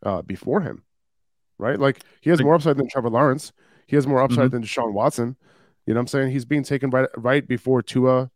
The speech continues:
Speaker 1: Dak, Kirk, of course. So what I would do is, if I'm taking Richardson as my Q B one in one quarterback leagues, um, I would draft Geno Smith,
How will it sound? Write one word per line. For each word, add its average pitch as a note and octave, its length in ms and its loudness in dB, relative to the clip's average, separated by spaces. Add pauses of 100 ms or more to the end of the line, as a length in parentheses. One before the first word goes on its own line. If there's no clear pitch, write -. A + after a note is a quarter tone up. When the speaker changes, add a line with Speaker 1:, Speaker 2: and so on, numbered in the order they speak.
Speaker 1:
Dak, A#2+ 380 0
Kirk, A#2+ 380 -4 (280)
of - 80 -20
course. - 360 0
So E3 160 2
what C#3 100 2
I D#3 80 4
would G#3+ 140 2
do A2+ 160 -2
is, A2 160 -6 (320)
if - 80 -16
I'm C#3 100 -4
taking D#3+ 260 2
Richardson B2 420 -2
as A2+ 160 -2
my A2 100 -6
Q - 200 -6
B A2 120 -2
one G#2+ 260 -2
in G#2+ 220 -6
one A2+ 180 -2
quarterback A#2+ 380 -2
leagues, D3 320 -4 (520)
um, A#2 420 2
I B2 200 2
would C#3 240 2 (720)
draft A2+ 460 -2 (140)
Geno C3+ 240 0
Smith, C3 440 -4